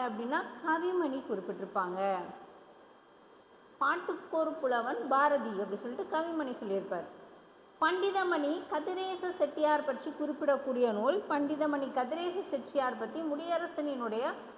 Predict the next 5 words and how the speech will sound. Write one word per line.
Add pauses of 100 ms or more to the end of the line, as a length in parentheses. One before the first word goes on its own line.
(220)
ஊன்றுகோல்ல
வந்து
குறிப்பிட்டிருப்பாரு. (680)
எந்த
இதழில்